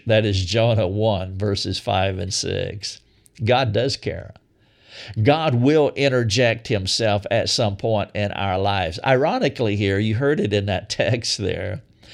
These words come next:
When the mariners woke up Jonah, he told them who his God was, which was his confessional belief, not theirs.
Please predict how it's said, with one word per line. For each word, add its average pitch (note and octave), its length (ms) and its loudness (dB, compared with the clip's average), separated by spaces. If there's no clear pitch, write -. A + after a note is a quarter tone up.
When C3 240 2
the A2+ 100 2
mariners A#2+ 800 0
woke B2+ 340 2
up G#2+ 260 0
Jonah, G2+ 800 -2
he A#3+ 380 0
told F3+ 640 2
them E2 600 -4
who E3+ 240 6
his C#3 280 6
God B2 440 2
was, G#2+ 720 -2
which A2+ 220 0
was G#2 160 0
his B2 200 2
confessional G#2+ 840 0
belief, F#2 680 -2
not B2+ 360 0
theirs. B2+ 480 2